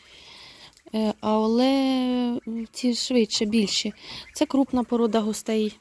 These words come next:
М, це легард, схрещений з сірою гускою. М, е, значить, є важкі породи, є такі геть крупні,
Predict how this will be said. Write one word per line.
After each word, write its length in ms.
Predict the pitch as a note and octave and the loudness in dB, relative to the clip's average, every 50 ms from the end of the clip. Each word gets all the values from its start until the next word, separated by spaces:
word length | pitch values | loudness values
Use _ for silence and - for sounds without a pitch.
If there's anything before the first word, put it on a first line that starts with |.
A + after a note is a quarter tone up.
| _ _ _ - | _ _ _ -10
М, 320 | G3+ G#3 G#3+ G#3+ G3+ G3+ - | -8 -4 -4 -2 -2 -4 -6
це 260 | - - C#4 C4+ C4+ | -4 -4 -2 0 2
легард, 580 | B3+ A3+ G#3+ A3+ A3+ G#3+ G#3+ G3+ G3 - - - - _ _ _ | 2 2 2 2 2 0 0 -2 -2 -6 -10 -20 -20 _ _ _
схрещений 680 | - - - A#3+ A#3+ - - - A3+ G#3+ G#3 G#3 G3+ | -12 -6 -4 -2 -2 -2 -2 -2 -2 -2 0 -2 -4
з 40 | G3+ | -4
сірою 580 | - - - - A3+ A3+ A3 G#3 G3+ G3+ G#3 G#3 - - - _ _ _ _ _ _ _ _ _ _ _ - - _ _ | -8 -8 -2 0 2 2 4 2 2 0 -2 -4 -8 -14 -20 _ _ _ _ _ _ _ _ _ _ _ -20 -20 _ _
гускою. 680 | - G3+ A3+ A3+ - - - - G#3 G3+ G3+ G#3 G#3 - - - - - - _ _ _ _ - - - - - - - - | -4 0 0 0 0 -2 -4 -2 -2 0 0 -2 -4 -6 -10 -18 -20 -20 -20 _ _ _ _ -20 -20 -20 -20 -20 -20 -14 -12
М, 540 | A3+ A3 A3 G#3+ G#3+ G#3+ G#3+ G#3+ G#3 G#3+ G#3+ | -10 -8 -8 -6 -6 -4 -4 -4 -4 -4 -6
е, 40 | G#3 | -6
значить, 640 | - - A3 A3 - - A3+ - - - - - - - - - - - - - - - - - - - - - - _ - - - _ - | -6 -4 -4 -4 -2 -2 -2 -2 -4 -8 -14 -14 -16 -20 -20 -20 -20 -20 -20 -20 -18 -20 -20 -20 -20 -20 -20 -20 -20 _ -20 -20 -20 _ -4
є 520 | - A3+ G#3 - C4 C4+ C4 B3 A#3+ A3+ - | -2 -2 2 4 6 6 6 6 4 2 0
важкі 380 | - G#3+ A3+ G#3+ - - - E4 | 0 0 0 0 -2 0 0 0
породи, 600 | - - D#4+ D#4 D4 C#4+ C#4 B3+ A#3+ C4 B3+ C4 - _ _ _ _ _ _ _ _ _ _ _ _ _ _ _ _ - - _ - _ - - - - - - - - - G#3 | 2 2 2 4 4 4 2 2 0 -2 -4 -4 -8 _ _ _ _ _ _ _ _ _ _ _ _ _ _ _ _ -20 -20 _ -20 _ -20 -20 -20 -20 -20 -20 -12 -6 -4 0
є 500 | G#3 A3+ A3+ A3+ A3 A3 G#3+ G#3 G#3 G3+ | 2 4 4 4 4 2 2 0 -2 -2
такі 360 | - - G3+ - - G#3 G3 G3 | -4 -8 -10 -4 -2 -2 0 0
геть 280 | F3+ G3+ A#3+ B3+ - | 0 0 -2 -2 0
крупні, 580 | - - C#4 C#4 C4 - - C#4 C4+ C4+ C4+ | 0 2 2 2 2 2 0 0 2 2 0